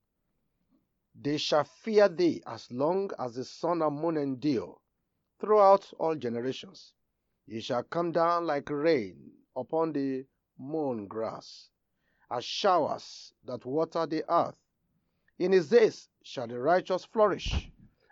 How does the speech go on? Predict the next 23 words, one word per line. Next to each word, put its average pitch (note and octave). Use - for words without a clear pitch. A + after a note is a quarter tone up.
an G#2+
abundance F3
of E3
peace, -
so -
long D#3
as A2+
the A2+
moon E3+
endureth. D#3+
He B2
shall D3
have F3+
dominion F3+
also F3+
from D#3+
sea F#3
to F3
sea, F#3+
and A2
from A2+
the A#2+
river C#3